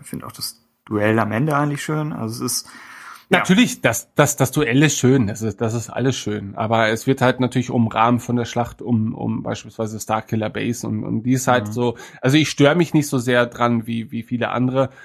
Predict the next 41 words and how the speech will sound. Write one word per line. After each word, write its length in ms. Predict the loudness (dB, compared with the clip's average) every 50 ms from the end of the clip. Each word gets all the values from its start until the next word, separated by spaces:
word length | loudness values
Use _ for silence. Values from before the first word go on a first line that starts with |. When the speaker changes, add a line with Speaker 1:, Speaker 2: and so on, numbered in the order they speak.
| -20 -20 _ _ _ _
Speaker 2:
aber 220 | -2 2 2 2
es 120 | 2 2
ist 140 | 0 0 2
halt 160 | 2 2 2
auch 100 | 2 0
für 100 | 2 2
mich 160 | 2 2 2 0
so 80 | -2
egal 520 | -6 -6 -8 -8 -8 -8 -6 -4 -2 -2 -2
dann. 280 | -4 -6 -8 -8 -6 -6
Ich 100 | -6 -4
denk 160 | -4 -4 -2 -2
mir 100 | 0 0
dann 120 | 0 -2
so, 80 | -2 -4
okay, 460 | -8 -10 -8 -6 -4 -4 -4 -6 -6
ja, 160 | -6 -6 -6
das 340 | -6 -6 -10 -12 -12 -14 -12
kann 200 | -6 -2 0 2
jetzt 200 | 2 0 0 -2
dann 120 | -2 0 0
noch 180 | -2 -4 -4
dann 220 | -6 -4 -4 -4 -4
vor-, 240 | -6 -8 -10 -12 -14 _ -16 -16 -16 -16 -20 -20 _ _ _ _ _ _ _ _
vorübergehen. 520 | -8 -4 -2 0 2 2 0 2 2 0 2
Speaker 1:
Und 60 | 2
jetzt, 320 | 2 2 2 0 -4 -6 _ _ _ _ _ _ _
jetzt, 240 | 0 0 2 2 2
wo 60 | 4
man 160 | 4 4 4
sie 80 | 4 4
mit 160 | 2 2 4
Rogue 280 | 2 2 4 4 4
One 120 | 2 4 2
vergleichen 420 | 0 -2 -2 0 -2 -2 -4 -6
kann, 240 | -6 -6 -8 -8 -10 -14 _ _ _ _ _ _ _ _ _ _ _
wo 80 | -12 -8
sie, 180 | -4 -4 -2 -2
denke 240 | 0 0 0 0
Speaker 2:
Ja. 40 | -2 -4
Speaker 1:
ich, 240 | -8 -14 -20 -20